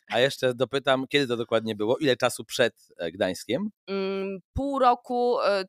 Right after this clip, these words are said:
Speaker 2: tyle trwały treningi, a propozycja była jeszcze chyba z dwa miesiące wcześniej, czyli siedem miesięcy przed,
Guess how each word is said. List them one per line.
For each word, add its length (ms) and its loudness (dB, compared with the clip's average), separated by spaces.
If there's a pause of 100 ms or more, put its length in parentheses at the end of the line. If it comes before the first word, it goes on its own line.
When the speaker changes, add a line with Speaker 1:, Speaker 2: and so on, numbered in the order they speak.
(100)
Speaker 2:
tyle 260 0
trwały 380 2
treningi, 800 -4
a 280 4
propozycja 440 -4
była 160 0
jeszcze 540 2
chyba 220 -6
z 80 -10
dwa 160 -2
miesiące 400 -6
wcześniej, 360 -10
czyli 180 -10
siedem 400 -4
miesięcy 440 -6
przed, 300 -2